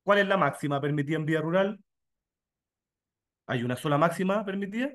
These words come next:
Cien, dice Alexis, ciento veinte, dicen por ahí, Carlos dice ochenta, cien o ciento veinte, noventa, cien, cien, ya. Ahí hay una respuesta correcta. Camila Mestre dice cien o ciento veinte.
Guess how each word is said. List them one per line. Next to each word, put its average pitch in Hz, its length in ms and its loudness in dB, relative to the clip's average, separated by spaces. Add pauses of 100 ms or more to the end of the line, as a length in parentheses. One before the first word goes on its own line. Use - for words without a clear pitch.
(280)
Cien, 226 280 0
dice 185 180 2
Alexis, 185 540 -2
ciento 117 340 -2
veinte, 131 380 2
dicen 107 320 -4
por 107 140 -6
ahí, 123 140 -2
Carlos 107 460 -4
dice 95 160 -6
ochenta, 135 640 -2 (160)
cien 185 380 0
o 127 80 -4
ciento 117 320 -2
veinte, 180 560 4 (280)
noventa, 170 600 2
cien, 156 540 -6
cien, 147 360 -2 (120)
ya. - 240 -8 (360)
Ahí 143 140 0
hay 185 60 4
una 196 140 4
respuesta 185 800 2
correcta. 180 380 0
Camila 165 400 2
Mestre 170 280 -2
dice 135 260 -4
cien 220 360 0
o 180 120 -2
ciento 185 320 -2
veinte. 107 500 -4